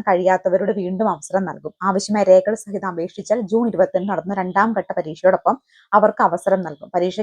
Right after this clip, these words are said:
കേന്ദ്രം അനുവദിച്ചിരുന്ന പി എസ് സി ജില്ലാ ഓഫീസിൽ, തിരുവനന്തപുരം ജില്ലയിലെ അപേക്ഷകർ ആസ്ഥാന ഓഫീസിൽ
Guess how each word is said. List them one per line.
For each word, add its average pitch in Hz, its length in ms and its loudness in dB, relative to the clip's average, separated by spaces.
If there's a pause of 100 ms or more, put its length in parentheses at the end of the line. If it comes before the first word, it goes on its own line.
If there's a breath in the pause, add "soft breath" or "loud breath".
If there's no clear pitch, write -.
കേന്ദ്രം 196 320 2
അനുവദിച്ചിരുന്ന 190 580 -4
പി 196 140 -4
എസ് - 100 -8
സി 185 120 -10
ജില്ലാ 190 280 0
ഓഫീസിൽ, 180 340 -2 (360 soft breath)
തിരുവനന്തപുരം 214 420 2
ജില്ലയിലെ 214 300 2
അപേക്ഷകർ 202 440 2 (180)
ആസ്ഥാന 202 280 -2 (120)
ഓഫീസിൽ 196 380 -4